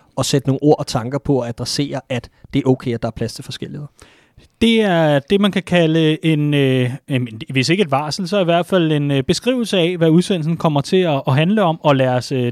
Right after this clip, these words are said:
Speaker 2: dermed også, øh, kaste os over det. Vi har, øh, for vores, øh, begge to skyld simpelthen, og det er altså sjældent, vi gør det,
Speaker 1: <laughs>
Speaker 2: men så har vi listet en række punkter op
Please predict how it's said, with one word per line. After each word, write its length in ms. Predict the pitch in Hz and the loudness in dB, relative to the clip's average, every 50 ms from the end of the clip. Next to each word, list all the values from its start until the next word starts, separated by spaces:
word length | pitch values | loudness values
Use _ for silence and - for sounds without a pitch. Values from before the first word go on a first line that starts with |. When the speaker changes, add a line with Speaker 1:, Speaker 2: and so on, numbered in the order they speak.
| 120 - | -2 -4
Speaker 2:
dermed 220 | 190 196 170 156 | -4 -4 -2 -2
også, 280 | 135 151 165 - - 202 | -2 -2 -2 -2 -2 -2
øh, 140 | 165 147 135 - _ - | -2 -2 -4 -8 _ -2
kaste 240 | 180 165 143 - | 0 0 2 0
os 100 | 147 127 | 0 0
over 200 | 147 160 185 190 | 0 0 0 -2
det. 120 | 180 170 - - - - - - - | -2 -4 -6 -8 -14 -20 -20 -16 -8
Vi 220 | 151 147 196 190 | -2 0 2 2
har, 320 | 165 151 175 170 160 156 147 | 2 2 2 2 2 2 2
øh, 320 | 147 143 139 139 135 131 | 2 0 0 0 -2 -2
for 140 | - - 165 | 0 0 0
vores, 300 | 151 151 143 139 - - | 2 2 2 2 2 0
øh, 100 | 151 139 - | 0 0 2
begge 180 | 214 226 233 | 0 0 0
to 160 | - - 220 | -2 -2 -2
skyld 340 | - - - - 254 254 254 - 185 180 | -2 -2 0 2 2 2 2 0 -6 -8
simpelthen, 400 | - - 196 196 185 185 180 185 | -6 -4 -2 0 0 0 -2 -2
og 100 | 160 - | -2 0
det 100 | 196 208 | 2 2
er 40 | 202 | 2
altså 160 | 185 156 165 | 2 0 -4
sjældent, 320 | - - 175 196 226 226 | -4 -2 -2 -2 0 -2
vi 40 | 214 | 0
gør 200 | 196 - 160 170 | 2 2 4 4
det, 200 | 160 165 170 175 - - - | 4 2 0 0 -2 -6 -18
Speaker 1:
<laughs> 140 | 160 - | -6 -2
Speaker 2:
men 100 | - 175 | 0 0
så 100 | 165 - | 2 2
har 60 | 202 196 | 2 2
vi 260 | 208 202 185 175 175 170 | 2 0 0 0 -2 -4
listet 440 | 156 160 170 190 175 - - 196 | -4 0 0 0 0 0 0 -2
en 160 | 185 175 160 160 | 0 0 0 -2
række 220 | 151 156 - - | -2 -2 -4 -6
punkter 520 | - - - - 196 220 226 254 - - | -12 -6 -2 0 0 0 0 -2 -2 -2
op 220 | 143 147 - - | 0 0 0 -2